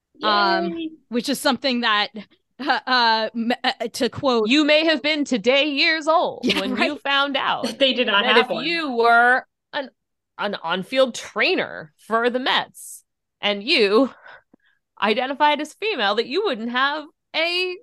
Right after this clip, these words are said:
Speaker 3: locker room available for you. But now you do."
Speaker 1: Now you do.
Speaker 3: So cool.
Speaker 2: When
Speaker 1: Yeah.
Speaker 2: the Buck quote was good, too, about that.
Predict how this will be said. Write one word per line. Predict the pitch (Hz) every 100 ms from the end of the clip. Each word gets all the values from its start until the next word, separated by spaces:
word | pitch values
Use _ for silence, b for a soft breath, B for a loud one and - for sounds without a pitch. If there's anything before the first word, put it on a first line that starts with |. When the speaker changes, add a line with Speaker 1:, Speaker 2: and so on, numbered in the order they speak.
| -
Speaker 3:
locker | 415 587 508 339
room | 214 196
available | 185 160 156 180 -
for | 131
you. | - 71 - 214 -
But | 285 - _ _ _ _ _ _ _
now | 180
you | 190 254
do." | 494 480 285 -
Speaker 1:
Now | 196
you | 214
do. | 254 415 480
Speaker 3:
So | - 349 370 _ _ _ _ _ _
cool. | - 415 494 - - 220 _ -
Speaker 2:
When | 269
Speaker 1:
Yeah. | 285
Speaker 2:
the | 269
Buck | 320 320
quote | - 254 196 196
was | 196 185 185
good, | 180 175 165 170 -
too, | 214 185
about | 165 165 165 170
that. | 165 165 165